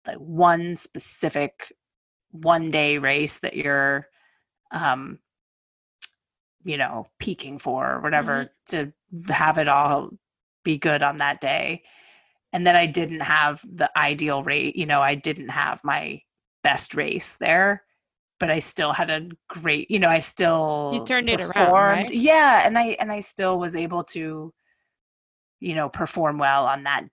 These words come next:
Speaker 1: day. And, you know, that was just a huge, um, s-, just so satisfying, you
Speaker 2: Yeah.
Speaker 1: know, and just felt so fulfilling to sort of have s-,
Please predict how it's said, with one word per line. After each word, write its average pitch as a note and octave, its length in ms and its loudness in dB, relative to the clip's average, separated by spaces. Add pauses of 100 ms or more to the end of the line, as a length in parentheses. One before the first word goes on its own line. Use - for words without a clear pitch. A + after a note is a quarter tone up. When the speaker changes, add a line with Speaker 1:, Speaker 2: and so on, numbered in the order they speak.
(140)
Speaker 1:
day. C3+ 480 -4
And, - 140 -14
you G#3 100 -4
know, D#3+ 180 0
that E3 400 2 (180)
was D#3 300 -12
just C#3+ 200 -10
a C#3+ 60 -10
huge, C3+ 720 -14 (1300)
um, C#3 480 -6 (1160)
s-, - 180 -10 (100)
just F#3 200 -4
so F3 200 0
satisfying, C#3 1000 -2
you F#3 100 -10
Speaker 2:
Yeah. G3 160 -4
Speaker 1:
know, D3+ 140 -4
and D3 140 -8
just - 380 -6
felt D#3 260 -2
so D3 680 -6 (440)
fulfilling D3 760 -6
to D3 120 -10
sort D3 200 -6
of D3 80 -6
have D3 140 -6
s-, - 180 -6